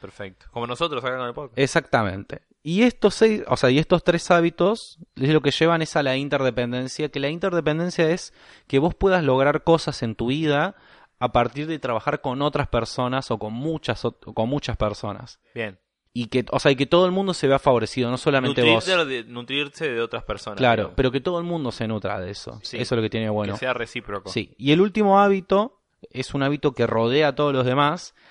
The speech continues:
Speaker 2: y me encanta porque se llama Afile la sierra.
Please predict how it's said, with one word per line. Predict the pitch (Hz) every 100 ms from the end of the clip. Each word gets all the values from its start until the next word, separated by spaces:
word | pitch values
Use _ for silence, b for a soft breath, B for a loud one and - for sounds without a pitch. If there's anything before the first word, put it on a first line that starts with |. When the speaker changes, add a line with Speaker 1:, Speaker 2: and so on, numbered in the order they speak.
| b
Speaker 2:
y | b
me | 110
encanta | 110 131 127 123 143 139
porque | 113 107 107 104
se | -
llama | 123 143 147 135
Afile | 123 151 151 135
la | 110
sierra. | - 120 101 92 -